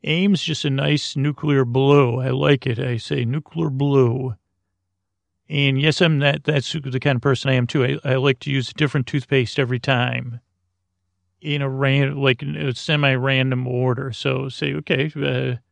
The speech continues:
well, if, actually, you know, if I'm desperate, if I'm gonna kiss myself in the mirror, when I practice kissing, I use close-up. Uh,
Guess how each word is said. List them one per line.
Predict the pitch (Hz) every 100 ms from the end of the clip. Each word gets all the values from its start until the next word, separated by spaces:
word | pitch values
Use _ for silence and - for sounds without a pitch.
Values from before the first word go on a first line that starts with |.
| _ _ _ _ _ _ _ _ _
well, | 139 160 160
if, | 165 147 180
actually, | 151 156 - 143 131
you | 131
know, | 151
if | 120
I'm | 139 123
desperate, | 139 135 - 151
if | 165
I'm |
gonna | 151
kiss | - 160 -
myself | 147 139 - 139 -
in | 131
the | 123
mirror, | 131 139 143 135
when | 143 131
I |
practice | 120 151 139 127 123
kissing, | - 143 - 135
I | 120
use | 123 127 -
close-up. | - 139 123 123 - 135 120 135
Uh, | 123 - 131